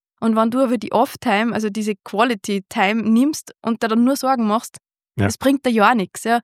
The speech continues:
Speaker 1: Aber das sind halt Lernprozesse, was wir eben vorher schon besprochen haben, das weißt du halt nicht in die ersten paar Jahre. Jetzt mache ich das dann doch schon eine Zeit und dann merkst du halt, ja, okay, das ist meine Zeit, die kann ich mir nehmen.
Speaker 2: Mhm.
Speaker 1: Und da sind wir bei der Oma,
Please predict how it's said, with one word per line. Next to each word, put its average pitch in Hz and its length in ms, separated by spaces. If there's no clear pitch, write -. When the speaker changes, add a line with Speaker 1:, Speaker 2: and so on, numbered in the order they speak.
Speaker 1:
Aber 233 180
das 233 140
sind 233 180
halt 233 180
Lernprozesse, 226 920
was 220 140
wir 226 120
eben 226 100
vorher 226 200
schon 220 100
besprochen - 480
haben, 196 140
das 208 160
weißt - 260
du - 60
halt 208 140
nicht 180 300
in 208 120
die 190 160
ersten 185 320
paar 175 160
Jahre. 170 280
Jetzt - 160
mache 214 220
ich 226 40
das 226 120
dann 220 140
doch 214 180
schon 240 180
eine 226 140
Zeit 220 360
und 233 380
dann 226 100
merkst 214 300
du - 40
halt, 214 60
ja, 214 140
okay, 240 180
das 208 140
ist 226 220
meine 220 160
Zeit, 202 260
die 214 40
kann 202 280
ich 220 40
mir 220 120
nehmen. 202 340
Speaker 2:
Mhm. 107 260
Speaker 1:
Und 208 380
da 208 100
sind 202 180
wir 202 100
bei 190 80
der 185 100
Oma, 285 460